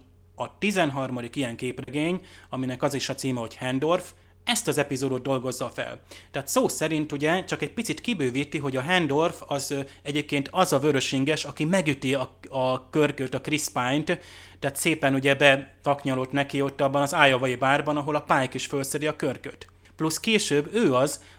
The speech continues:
aki a Körkre ráfogja a pisztolyt, amikor, tudjátok, a Scotty-val átsugároz, vagy visszasugároz a hajóra.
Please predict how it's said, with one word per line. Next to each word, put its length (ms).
aki 260
a 100
Körkre 300
ráfogja 460
a 60
pisztolyt, 440
amikor, 360
tudjátok, 480
a 40
Scotty-val 500
átsugároz, 640
vagy 120
visszasugároz 680
a 60
hajóra. 500